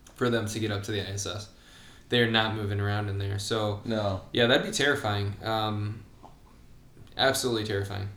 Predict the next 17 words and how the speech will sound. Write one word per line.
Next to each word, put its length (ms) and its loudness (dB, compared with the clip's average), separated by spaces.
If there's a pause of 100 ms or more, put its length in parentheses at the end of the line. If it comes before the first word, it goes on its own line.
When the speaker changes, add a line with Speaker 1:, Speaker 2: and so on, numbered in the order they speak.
(140)
Speaker 2:
Yeah. 60 -6
Speaker 1:
So, 360 0 (920)
so 160 2
yeah, 140 8
his, 380 6
um, 540 4
Nick 240 2
Hague, 380 4
the 100 2
nasa 540 2
astronaut's, 680 0
uh, 220 0
account 480 0
of 200 -2
this 420 -2
issue, 680 0
um, 520 0